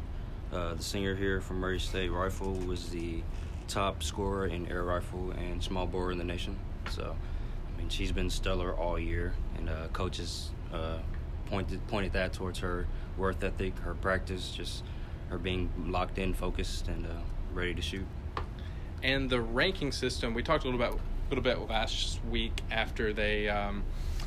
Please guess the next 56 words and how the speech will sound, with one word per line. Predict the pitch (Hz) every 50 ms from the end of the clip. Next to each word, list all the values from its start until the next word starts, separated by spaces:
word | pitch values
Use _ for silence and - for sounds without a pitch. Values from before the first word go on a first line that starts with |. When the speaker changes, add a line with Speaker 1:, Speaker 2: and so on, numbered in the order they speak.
| - - - -
Speaker 2:
earned | 123 120 120 117 110
that | 113 -
number | 120 120 113 117
one | 110 107 110 107 107
ranking, | 113 120 123 117 - 117 113 107
but | - 120 110
the | - 113
ranking | 113 120 143 170 - - 151 135
system | 127 - - 151 143 - 143 127
is | 120 - -
different | - 135 131 123 - - 120 117
in | 110 107
rifle | 107 107 110 113 110 - 113
than | 110 110 110
it | 110 110
is | 110 107 104
in | 113 107
maybe | 107 107 107 110
some | 104 - 110 110
other | 110 107 104
sports, | - - - 107 107 104 - -
to | - 107
where | 104 104 104 104 107
if | 104 - -
you | 117 110
lose, | 117 113 123 123 117 113 110 110 - -
you | 117
might | 113 110 107 107
go | - 113
down | 107 113 113 110 110
in | 107
the | 107 107
rankings | 107 107 107 107 - 110 107 107 107 104 -
or | 110 104
you | 104 107
might | 110 107 107
go | 107 107
up | 101 101 110 113 -
in | 110
the | 107
rankings. | 101 101 104 104 - - 110 104 104 - - -
Explain | - - - - - - 135 156 151
how | 139 131 127 123 117
the | 113 113 107
ranking | 107 113 110 107 - - 107
system | - - 110 - - 107 104
works | 104 107 107 104 -
and | 104 104
that, | 107 107 104 107 -
how | -
you | 110 110 110 104 -
keep | - 123 107 - 113
a |
number | 107 107 104 104 104
one | 104 107 107
ranking. | 107 104 101 - 90 92